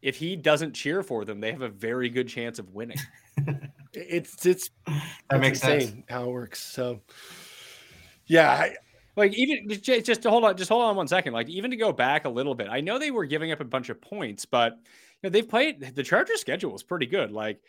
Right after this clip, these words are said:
Speaker 1: three points against the Colts, fourteen against the Titans. It softened up. Seventeen against the, allowed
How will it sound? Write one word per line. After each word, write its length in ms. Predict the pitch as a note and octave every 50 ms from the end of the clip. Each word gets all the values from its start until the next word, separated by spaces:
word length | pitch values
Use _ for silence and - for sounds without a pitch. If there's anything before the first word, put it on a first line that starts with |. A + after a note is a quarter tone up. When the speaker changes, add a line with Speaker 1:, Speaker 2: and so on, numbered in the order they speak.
| _ _ _ _ _
Speaker 1:
three 220 | - D#3+ F#3 A3+ B3
points 320 | B3 G#3+ G#3+ G#3+ G3+ -
against 300 | G3+ F3 F3+ F3 E3 E3+
the 80 | - D#3
Colts, 380 | - - C#3 C#3 C3+ C3+ -
fourteen 440 | - - F3 F3 E3+ C#3+ E3 E3 D#3+
against 240 | D#3+ D3+ D#3 D3 D3+
the 80 | D#3 C#3
Titans. 340 | C3+ C#3 B2 B2 A#2+ A#2+
It 140 | B2 A#2+ A#2+
softened 460 | - C#3+ C3+ C3 B2+ - C3 A#2 G2+
up. 180 | G2 D#2+ D2+ -
Seventeen 540 | - D3+ D#3 D#3+ F#3 F#3 D#3+ E3 F3 E3+ E3+
against 400 | E3 D#3 D#3 D3+ C#3+ - - -
the, 440 | D3 C#3+ C#3+ C#3 C#3 C3+ C3 - - _ _ -
allowed 500 | B2+ B2+ C3 B2+ A2 F#2+ E2 F2+ A2+ B2